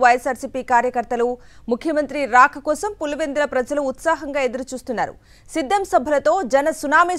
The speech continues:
సృష్టించిన సీఎం జగన్ మేమంతా సిద్ధం బస్సు యాత్రతో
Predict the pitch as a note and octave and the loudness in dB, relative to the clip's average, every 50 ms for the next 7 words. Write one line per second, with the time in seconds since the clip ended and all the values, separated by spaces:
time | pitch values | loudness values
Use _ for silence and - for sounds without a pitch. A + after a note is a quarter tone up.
0 | - - D4+ C4 - D#4 C#4+ - C4+ C#4+ C#4 - D4 C4+ C#4 C4 A#3+ A3 C4+ B3+ | -6 -8 -12 -12 -10 -10 -10 -8 -6 -8 -6 -6 -4 -2 -2 -2 0 0 0 2
1 | C4 B3+ F#3 D3 - - - - - - - A#3 C4 D4 D#4+ D4 - D4+ C#4+ - | 2 0 -2 -4 -10 -20 -20 -20 -16 -4 2 4 4 4 4 2 0 -2 -2 -4
2 | C4 G#3+ C4 C#4 A#3+ G3+ A#3 C4 - - D4+ C#4+ C4+ C4+ - C4+ C4+ C#4 C4+ | -6 -6 -6 -6 0 2 2 2 2 0 0 2 2 2 0 -2 -2 0 0